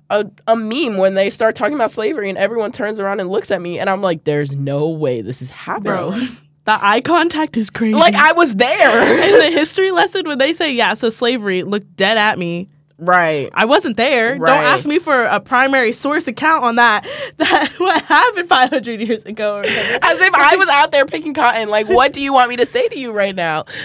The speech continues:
Speaker 1: So I
Speaker 2: Uh,
Speaker 1: feel
Speaker 2: like,
Speaker 1: like
Speaker 2: "Oh, yeah, true. <laughs> This
Speaker 1: Right.
Speaker 2: happened." <laughs>
Speaker 1: It actually was way worse, <laughs> actually.
Speaker 2: Yeah, like, you're actually not even telling the full tea.
Speaker 1: Right.
Speaker 2: So
Speaker 1: So, but coming here, like, to my H B C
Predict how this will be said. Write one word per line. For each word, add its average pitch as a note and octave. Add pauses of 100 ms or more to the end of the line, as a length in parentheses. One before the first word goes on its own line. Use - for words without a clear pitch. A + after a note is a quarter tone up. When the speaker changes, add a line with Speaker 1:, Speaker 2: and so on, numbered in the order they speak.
Speaker 1:
So C4
I C4
Speaker 2:
Uh, D#4+
Speaker 1:
feel D4+
Speaker 2:
like, C#4+
Speaker 1:
like -
Speaker 2:
"Oh, -
yeah, D4
true. G#3+
<laughs> -
This F#4+
Speaker 1:
Right. D4+
Speaker 2:
happened." B3+
<laughs> - (160)
Speaker 1:
It -
actually G#4
was G4+
way C#4+
worse, D4+
<laughs> -
actually. A3+
Speaker 2:
Yeah, E4
like, C4
you're D#4+
actually F4+
not C#4
even C4
telling A#3+
the A3+
full A3+
tea. F#3
Speaker 1:
Right. F3+
Speaker 2:
So F#3
Speaker 1:
So, C4+ (280)
but B3+
coming D4
here, C4
like, G3
to B3+
my F#3
H F3+
B G#3+
C F#3+